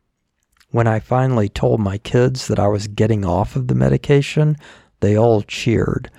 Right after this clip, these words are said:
And after finally getting off the meds, I was having a quiet time one day, and I memorized two new verses.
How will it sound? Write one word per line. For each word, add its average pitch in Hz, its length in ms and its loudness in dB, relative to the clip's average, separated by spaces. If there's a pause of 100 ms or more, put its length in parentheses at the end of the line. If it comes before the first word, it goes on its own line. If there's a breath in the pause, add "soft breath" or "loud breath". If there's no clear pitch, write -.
(460 soft breath)
And 120 140 0
after 110 300 0
finally 143 520 0
getting 120 320 0
off 123 280 -2
the - 80 -2
meds, 92 520 -4
I - 460 -20
was 131 140 -2
having 147 280 2
a 123 60 0
quiet 117 480 -2
time 92 300 -4
one 107 200 -2
day, 107 360 0 (440 soft breath)
and 120 120 0
I 117 80 2
memorized 120 840 2
two 147 280 4
new 127 220 2
verses. 113 680 0